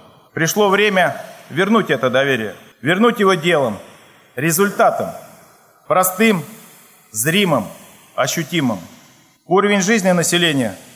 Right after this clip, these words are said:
должен соответствовать потенциалу региона. Люди увидят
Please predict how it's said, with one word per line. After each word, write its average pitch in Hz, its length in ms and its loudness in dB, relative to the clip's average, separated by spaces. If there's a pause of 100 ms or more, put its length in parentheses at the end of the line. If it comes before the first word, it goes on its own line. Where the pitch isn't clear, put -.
должен 175 440 0 (160)
соответствовать 160 760 0 (240)
потенциалу 156 640 2
региона. 139 540 0 (420)
Люди 196 280 0
увидят 202 420 0